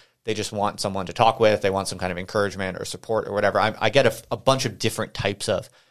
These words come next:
kind of requests from a bunch of people all over different pockets of the internet, and I, it basically became clear to me that I, I should do something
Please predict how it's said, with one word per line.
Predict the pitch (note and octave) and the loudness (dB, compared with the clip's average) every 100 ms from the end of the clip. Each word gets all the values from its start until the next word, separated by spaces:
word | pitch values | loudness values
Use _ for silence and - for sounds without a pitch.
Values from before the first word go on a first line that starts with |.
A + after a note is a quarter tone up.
| _ | _
kind | - A2+ | -2 0
of | |
requests | A2 - - A#2 - - | 0 2 2 4 2 -2
from | G#2+ F#2+ F#2+ F#2+ | 0 0 0 -6
a | G2 | -2
bunch | A#2 A2 | -2 -2
of | - | -6
people | - C3 G2 | -8 -4 0
all | F2+ G2 G#2 | 4 6 6
over | G2+ G2 | 4 2
different | G2+ G2 | -4 0
pockets | G2+ G2 - | 2 2 -2
of | G2 | -2
the | |
internet, | G#2 A2 G2+ - - _ _ | -2 0 0 -2 -12 _ _
and | A#2+ A2+ | 0 4
I, | A2 | 4
it | - B2 | 2 4
basically | B2+ B2 A2+ | 4 4 0
became | - G#2+ G2 | 0 0 -2
clear | - B2 A2 | -4 2 2
to | |
me | G2 G2 | 2 2
that | F#2+ F#2 F#2 | 4 4 2
I, | G2+ | 2
I | |
should | F#2+ G#2 | 0 -4
do | F#2 G#2+ | -4 -4
something | F#2 G2 F2+ F2 F2+ F2 | -2 -2 -2 -2 -4 -4